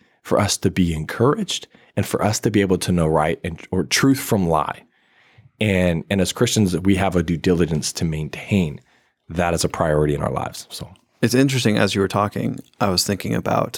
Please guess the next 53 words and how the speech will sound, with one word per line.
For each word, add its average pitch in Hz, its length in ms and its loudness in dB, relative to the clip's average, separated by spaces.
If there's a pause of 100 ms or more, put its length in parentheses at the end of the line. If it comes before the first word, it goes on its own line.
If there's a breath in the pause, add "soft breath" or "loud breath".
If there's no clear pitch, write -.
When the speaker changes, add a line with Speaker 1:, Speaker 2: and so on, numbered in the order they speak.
Speaker 2:
um, 104 400 -2
so - 140 0
there's 104 120 2
two 139 160 4
things 120 180 4
you 104 60 -2
said - 400 -2 (120)
that - 120 2
got - 160 0
my 98 80 -2
mind 95 280 -2
going. 101 320 -4
So 110 180 0
one 113 300 4
was 110 200 4
referring 104 320 2
to 101 80 2
Jerusalem 95 460 0
as - 80 -2
the 113 80 -2
city 101 260 -2
of - 100 -4
God. - 320 -2 (880 loud breath)
And 101 220 2
then 92 360 2
the 104 200 0
other 104 300 2
one 95 480 -2 (280)
is 95 420 2
when 98 200 0
you 92 140 2
said, 92 500 0 (160)
um, 95 540 -2 (1000)
with 107 140 -2
prophetic 101 420 0
literature, 98 400 2
it's - 140 -2
not 95 120 0
just - 180 -2
focusing 98 380 0
on 98 120 0
things 98 240 0
here 107 120 0
in 101 100 0
the 90 60 0
moment, 92 360 2
but 98 60 2
it's 98 100 -2
focusing 104 340 -2
on 95 120 0
the 101 100 -2
eternal - 300 -4
truths. - 440 -6